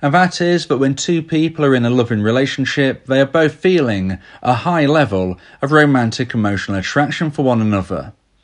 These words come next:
Now, for various potential reasons, this level of attraction is sadly dropped for the person who then ultimately decided to end the relationship and become the dumper. Now, for somebody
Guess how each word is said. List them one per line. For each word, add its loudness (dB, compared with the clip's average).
Now, 2
for -2
various 2
potential -4
reasons, -2
this 0
level 2
of -4
attraction -2
is -4
sadly -4
dropped 0
for -4
the -4
person -2
who 0
then 2
ultimately 0
decided -4
to -6
end 0
the 0
relationship 0
and -2
become -2
the -4
dumper. -2
Now, 2
for -2
somebody 0